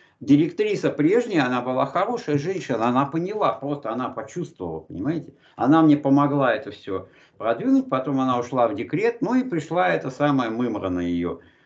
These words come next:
на ее место. Кстати говоря, они меня травили, травили, они меня уволить не могли. Я же еще работал бесплатно, вот преподавал вот это вот, м, с детишками музыку слушал.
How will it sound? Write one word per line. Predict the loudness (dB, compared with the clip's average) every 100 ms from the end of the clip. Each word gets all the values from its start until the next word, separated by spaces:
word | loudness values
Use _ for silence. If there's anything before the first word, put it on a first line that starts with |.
| _ _
на | -2
ее | 0 2 2
место. | 2 0 -4 -12 -18 _ _ _ -20 _
Кстати | 0 2 2
говоря, | 2 2 2 2 2
они | 2 2
меня | 4 2
травили, | 2 0 2 0 -2
травили, | 2 2 2 2
они | 2 6
меня | 6 6 2
уволить | 2 0 0
не | 0
могли. | 0 0 -2 -8 -14 _ _ _ -6
Я | 0 0
же | 2
еще | 2 2 -2 -2
работал | -2 -2 -2 -2 -4
бесплатно, | -6 -6 -2 -2 -2 -10
вот | -14 -14 -12
преподавал | -12 -8 -6 -4 -4 -4
вот | -8
это | -14 -16
вот, | -18 -14
м, | -12 -8 -8 -6 -6 -6 -6 -8
с | -10
детишками | -10 -6 -6 -2 2 4
музыку | 4 0 -4 -10
слушал. | -6 -4 -4 -10